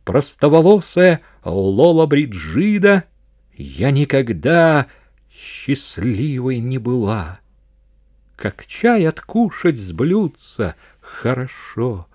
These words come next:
как страшно изогнуться в колесо, где означает женщина начало, и ею же кончается кольцо. Хор, но поздно,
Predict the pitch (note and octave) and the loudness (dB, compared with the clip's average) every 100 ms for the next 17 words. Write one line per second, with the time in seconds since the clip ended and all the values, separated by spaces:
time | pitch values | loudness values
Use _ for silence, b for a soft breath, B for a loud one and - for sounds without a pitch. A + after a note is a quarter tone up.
0 | b b b b D3 - - E3 D#3 - | b b b b -2 -2 -6 0 0 0
1 | C#3 D3+ A2+ C#3+ A#2+ B2+ D3+ B2 - C#3+ | -2 -2 2 0 2 0 -2 -6 -8 -6
2 | B2+ b _ - - - C#3 C#3+ - - | -6 b _ -20 -8 -2 -2 -4 -8 -18
3 | - G3+ A3 F#3 b b b b b - | -2 2 2 0 b b b b b -16
4 | D2 D#2 F#2+ A2+ E2 F#2+ G2+ A2 A#2+ A2 | -12 -4 -2 -2 -2 -4 -4 -2 0 0
5 | F#2+ - _ _ _ C#2 C2+ C#2+ G#2+ F#3 | 0 -4 _ _ _ -14 -12 -4 2 2
6 | E3+ D#3+ - D#3 D#3 D3 b b b - | 0 -6 -12 -4 -4 -4 b b b -18
7 | C#2+ D2 E2 - - - C#3+ G3 G3+ G3 | -16 -14 -16 -16 -20 -6 0 2 2 0
8 | F#3 _ _ _ _ _ - D#3 B2 D#2+ | -4 _ _ _ _ _ -6 -4 -4 -2
9 | C3+ C#3+ C#3 A#2 G#2+ G#2 - _ _ _ | -2 -2 -4 -6 -4 -4 -6 _ _ _
10 | - C#2 - - - A2 E3+ C#3 A2+ - | -14 -14 -18 -20 -10 -2 -2 -2 -8 -14
11 | - F2 b b b - D#2 D2 - - | -20 -20 b b b -8 -8 -8 -16 -14
12 | D2+ C#2 - _ _ _ _ _ _ _ | -12 -14 -18 _ _ _ _ _ _ _
13 | _ - - D#3+ G#3 F#3+ - b b b | _ -18 2 4 6 2 -4 b b b
14 | b _ _ - C2+ D#2 A#2 - E3 C#3+ | b _ _ -18 -10 -4 -2 2 4 4
15 | E2+ D2+ B1+ | 0 -10 -16